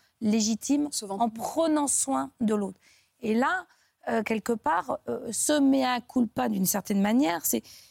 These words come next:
Speaker 1: c'est dé-, désolé de pas être à la hauteur, d'être celle qui doit toujours aider. J'ai envie de vous dire, euh, euh, ce, c'est, euh, soyons un peu plus dans le qui donne reçoit.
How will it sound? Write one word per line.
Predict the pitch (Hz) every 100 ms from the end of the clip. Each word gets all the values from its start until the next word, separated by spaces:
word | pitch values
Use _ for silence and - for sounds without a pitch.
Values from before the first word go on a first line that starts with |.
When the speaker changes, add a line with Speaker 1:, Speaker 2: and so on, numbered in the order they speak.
| -
Speaker 1:
c'est | - 233 226
dé-, | 220
désolé | 226 254 247 269
de | 311
pas | -
être | 269 -
à | 240
la | 233 240
hauteur, | 269 - 277 311 349
d'être | 233 247 247 262
celle | 233 - 294 311
qui | -
doit | 226 226 262
toujours | - 277 240 269 277 -
aider. | 254 254 226 _ _ _ _ _ 170
J'ai | - 240
envie | 233 208
de | 202 208
vous | 202
dire, | 202 277 294 202 190 190 - - _ _ 277
euh, | 226 220
euh, |
ce, | 208 - - 226 214 214 - _ _ -
c'est, | - - 214 202 196 208 190 226 226 269 254 254 277 - -
euh, | 285
soyons | - 285 277
un | 262
peu | - 254 - _ _
plus | - 277
dans | 240
le | 233
qui | 226 -
donne | 240 233
reçoit. | 220 214 -